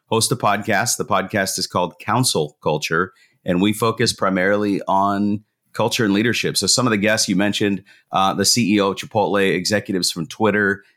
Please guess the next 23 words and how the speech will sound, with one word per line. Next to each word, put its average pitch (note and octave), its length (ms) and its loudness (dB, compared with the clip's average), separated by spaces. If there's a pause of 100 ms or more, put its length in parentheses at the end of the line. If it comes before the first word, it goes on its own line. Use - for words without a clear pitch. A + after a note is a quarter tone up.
(180)
Disney, G2 540 2 (220)
Chick-fil-A. G2 600 0
We G2 160 0
just B2 440 0
had A2+ 200 0
on G#2 180 0
a F#2 60 -2
couple G2+ 280 -2
of F2+ 60 0
weeks G2 260 0
ago F#2 480 0 (300)
the F2+ 80 0
founder G#2+ 560 2
of D#2 260 -6
Reebok, F#2 560 2
who F#2 140 0
has F#2 220 0
an F2+ 60 -2
incredible F#2 540 -2
story, F#2+ 320 0
an F2 80 0
incredible F2 400 -2
journey F#2 460 -2